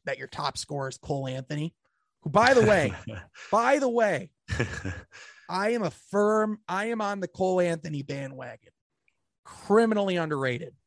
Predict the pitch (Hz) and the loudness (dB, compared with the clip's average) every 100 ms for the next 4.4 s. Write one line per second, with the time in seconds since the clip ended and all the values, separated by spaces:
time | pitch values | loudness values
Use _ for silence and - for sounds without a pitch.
0 | _ _ - 113 104 82 85 - - 208 | _ _ -4 2 2 2 -4 -14 -4 4
1 | 240 254 220 220 190 160 131 - 139 131 | 4 4 0 -2 -2 -2 -4 -2 -2 -2
2 | - _ _ _ _ _ _ _ _ - | -8 _ _ _ _ _ _ _ _ -2
3 | 147 - _ _ _ - 170 185 165 180 | -2 -2 _ _ _ -6 -2 -2 -2 0
4 | 170 160 151 | 0 0 -4